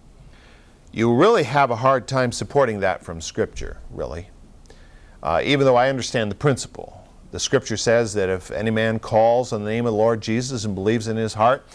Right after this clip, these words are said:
that God has raised him from the dead, he's saved. But I think that could be made into just a little ditty that one does, rather than a real transaction of being born again. Jesus said, "Ye must be born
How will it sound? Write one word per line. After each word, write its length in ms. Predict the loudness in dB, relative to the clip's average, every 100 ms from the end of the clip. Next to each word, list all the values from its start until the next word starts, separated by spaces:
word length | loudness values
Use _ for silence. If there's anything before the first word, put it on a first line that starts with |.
| -20 -20 -10
that 160 | -6 2
God 200 | 4 4
has 140 | 2
raised 240 | 0 0 0
him 80 | -4
from 140 | 0
the 100 | 2
dead, 220 | 4 4
he's 160 | 2 -4
saved. 440 | 0 -2 -2 -16 -20 -20 -20 -20 -20 -20 -20 -20 -10
But 160 | 0 4
I 80 | 4
think 220 | 2 2
that 180 | 2 2
could 120 | -2
be 120 | -2
made 320 | 0 2 2
into 320 | 0 -2 -2 0
just 320 | 0 0 0
a 40 |
little 480 | 2 2 4 2 0 -6 -20 -20 -6
ditty 440 | 2 2 2 -6 -18 -4
that 260 | 0 0
one 300 | 0 -2 0
does, 560 | 2 2 2 -6 -14 -16 -18 -20 -20 -20 -20 -20 -2
rather 400 | 2 4 4 2
than 120 | 2
a 40 |
real 240 | 2 2 2
transaction 800 | 0 -2 -2 2 2 2 -6 -6
of 180 | -6 -4
being 340 | -2 -2 -4
born 340 | 0 0 0
again. 460 | -6 -6 -6 -6 -8
Jesus 380 | 0 0 0 -4
said, 320 | 0 0 0
"Ye 240 | -4 -2 0
must 640 | 4 4 2 -2 -10 -4
be 240 | 0 2
born 800 | 0 -4 2 4 4 2 2 -2